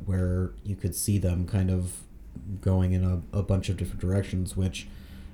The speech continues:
you know, in an ideal world, they'd get to do all of them. But, um, one of the things that's, that's, I think, really, that people should really respond to at the series is just kind of how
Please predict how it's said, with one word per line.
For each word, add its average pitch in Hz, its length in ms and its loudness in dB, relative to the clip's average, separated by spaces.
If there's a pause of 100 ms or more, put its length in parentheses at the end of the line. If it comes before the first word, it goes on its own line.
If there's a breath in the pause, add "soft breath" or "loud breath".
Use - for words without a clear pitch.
you 101 140 8
know, 92 80 10
in 92 40 8
an 92 80 8
ideal 101 320 10
world, 95 280 8
they'd 98 160 4
get - 140 2
to 92 80 -6
do 92 600 2
all 104 300 4
of 92 100 0
them. 85 260 0
But, 90 280 2 (960)
um, 92 580 6
one 110 160 12
of 101 80 12
the 92 60 6
things 101 240 10
that's, - 400 4
that's, - 420 2
I 98 80 4
think, 92 380 4
really, 95 500 8 (1700 loud breath)
that 104 220 6
people 98 240 8
should 92 240 6
really 92 180 10
respond 92 520 6
to 101 140 8
at 92 100 6
the 90 80 -2
series 92 320 6
is 87 120 0
just - 280 0
kind 90 180 6
of 87 120 0
how 90 640 4